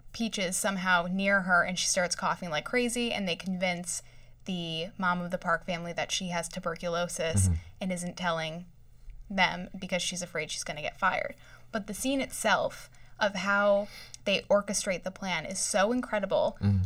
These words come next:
Speaker 1: and it reminds me of, like, a, a heist movie scene.
Speaker 2: Yeah.
Speaker 1: Doesn't it?
Speaker 2: Yeah.
Speaker 1: Like, I told you I watched Die Hard the past
Speaker 2: Yeah.
Speaker 1: weekend. It was like, it was like that.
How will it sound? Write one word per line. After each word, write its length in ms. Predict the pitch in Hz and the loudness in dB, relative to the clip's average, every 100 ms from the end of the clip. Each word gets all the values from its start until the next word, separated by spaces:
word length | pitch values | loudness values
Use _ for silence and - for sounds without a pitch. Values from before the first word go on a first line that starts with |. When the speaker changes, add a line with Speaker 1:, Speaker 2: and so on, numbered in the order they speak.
| - | 2
Speaker 1:
and 100 | 226 | 2
it 140 | 220 | 2
reminds 480 | 226 220 214 277 311 | 2 0 0 -2 -4
me 260 | 311 311 294 - - | -4 -2 -4 -6 -4
of, 160 | 202 208 | -4 0
like, 420 | 190 185 - - - | -2 -2 -6 -14 -2
a, 400 | 190 185 - - - | 0 2 0 0 -2
a 60 | |
heist 500 | 202 - 214 202 - | -4 -2 0 2 0
movie 300 | 185 151 - | -2 -4 -6
scene. 440 | 196 - 156 67 - - | -6 -4 -4 -6 -10 0
Speaker 2:
Yeah. 560 | 98 90 - 117 101 82 - | 6 6 8 6 6 4 2
Speaker 1:
Doesn't 280 | 214 220 277 | 2 4 2
it? 160 | 311 - - | -2 -4 2
Speaker 2:
Yeah. 180 | 214 220 | 8 10
Speaker 1:
Like, 100 | 240 | 10
I 60 | |
told 220 | 233 311 | 8 6
you 80 | 294 | 6
I 80 | 262 | 6
watched 240 | 208 196 | 6 4
Die 220 | - 185 196 | 6 6 6
Hard 200 | 220 226 | 4 2
the 60 | |
past 300 | 240 233 226 | 2 2 2
Speaker 2:
Yeah. 60 | 247 | 0
Speaker 1:
weekend. 320 | 240 247 254 - | 2 2 0 0
It 140 | 226 - - 233 - | -2 -2 -10 -4 0
was 180 | 233 233 | 2 6
like, 380 | 226 214 - - - - - - - - | 6 6 -2 -16 -18 -18 -18 -20 -16 -2
it 80 | 254 | 0
was 120 | 262 | 6
like 220 | 254 208 | 6 6
that. 300 | 220 202 - | 6 6 4